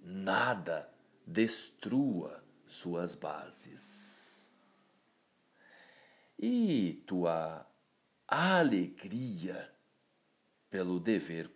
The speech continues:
cumprido ensinarás que a responsabilidade não é um fardo, e sim uma condição natural.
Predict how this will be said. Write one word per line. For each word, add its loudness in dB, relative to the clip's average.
cumprido 2
ensinarás 2
que -2
a 2
responsabilidade 4
não 2
é 10
um 2
fardo, 6
e 6
sim 2
uma 0
condição -2
natural. -4